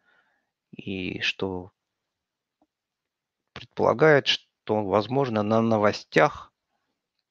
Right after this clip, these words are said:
сегодня, сегодня по, по канадскому доллару может быть более такое вразумительное движение. Поэтому сейчас я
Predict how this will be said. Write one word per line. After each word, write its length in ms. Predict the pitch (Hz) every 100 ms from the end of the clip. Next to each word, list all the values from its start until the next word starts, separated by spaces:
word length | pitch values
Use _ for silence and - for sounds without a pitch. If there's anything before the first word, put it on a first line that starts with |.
| _ _
сегодня, 500 | - 113 110 98 -
сегодня 720 | - - 107 113 107 95 95 - _ _ _ _ _ _ _ -
по, 880 | 110 104 98 98 92 92 92 92 143 _ _ _ _ _ _ _ _ _ _ _
по 100 | -
канадскому 680 | - 101 104 - - 104 107
доллару 400 | 147 185 147 110
может 300 | 110 131 113
быть 180 | 110 -
более 560 | - 104 127 110 98 - 101 -
такое 320 | 101 - 95
вразумительное 1080 | 98 104 107 104 92 98 95 92 92 - -
движение. 760 | 90 104 101 156 165 151 139 - - - - - _ _ _ _ _ _ _
Поэтому 440 | 113 117 120 120
сейчас 540 | 113 123 - 160 147 -
я 460 | 120 120 117 104